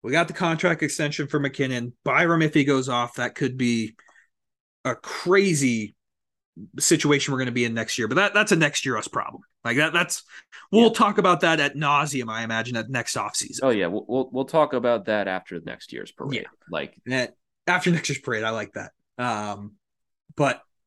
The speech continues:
Speaker 1: I don't know, man. What, what else? Do we have anything else on the, uh, on the docket for today?
Speaker 2: No, I mean, like, this is our first episode back. We're kinda just gonna be, over the next little while, catching up on everything that we've missed over the next little bit after our little, uh,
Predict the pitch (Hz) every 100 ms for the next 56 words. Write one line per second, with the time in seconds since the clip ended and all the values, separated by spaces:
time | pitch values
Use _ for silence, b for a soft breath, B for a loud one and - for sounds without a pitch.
0 | _ _ 123 170 190 160 185 123 143 156
1 | 165 - 147 160 175 165 160 165 160 165
2 | 156 147 143 135 - 151 139 135 139 -
3 | - 175 180 180 214 - _ _ _ 104
4 | 131 147 147 135 160 175 170 160 135 131
5 | 131 170 180 165 143 165 160 - 156 151
6 | - 143 131 120 156 156 - 110 120 139
7 | 131 127 - 127 123 117 117 113 110 113
8 | 113 107 120 - 113 107 131 120 - 120
9 | - 107 135 107 104 101 101 104 101 95
10 | 92 85 98 127 - 98 92 87 92 -
11 | 98 92 85 101 120 87 87 - 95 92
12 | 90 95 92 90 87